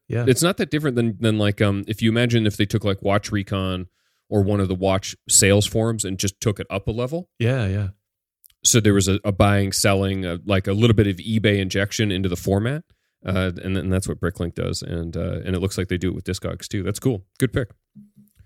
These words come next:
Speaker 2: Any, anything, any albums
Speaker 1: Huh,
Speaker 2: that you, you
Speaker 1: yeah.
Speaker 2: plan on buying in the next little while?
Speaker 1: No, I mean, I just wanted to kind of buy that one to kind of experiment with,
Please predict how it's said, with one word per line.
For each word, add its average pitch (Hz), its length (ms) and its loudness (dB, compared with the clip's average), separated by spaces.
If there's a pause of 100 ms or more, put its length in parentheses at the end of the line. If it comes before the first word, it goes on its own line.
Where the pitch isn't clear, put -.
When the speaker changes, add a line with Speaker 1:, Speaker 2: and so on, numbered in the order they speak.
(160)
Speaker 2:
Any, 123 180 4
anything, 117 380 4
any 113 260 4
albums 101 360 4
Speaker 1:
Huh, 117 40 2
Speaker 2:
that 87 60 -4
you, 95 180 -4
you 107 140 -2
Speaker 1:
yeah. 76 80 -2
Speaker 2:
plan 98 200 2
on 90 120 0
buying 98 240 0
in 101 40 0
the 98 60 -2
next 98 180 -2
little 104 140 0
while? 117 260 -4 (300)
Speaker 1:
No, 208 300 6
I 180 40 4
mean, 170 120 6
I - 20 2
just - 220 0
wanted 185 180 2
to - 80 -8
kind 143 240 -2
of 127 60 2
buy 131 160 4
that 123 160 2
one 131 240 2
to 120 100 -6
kind 120 160 -2
of 110 60 0
experiment 117 500 0
with, 110 420 -2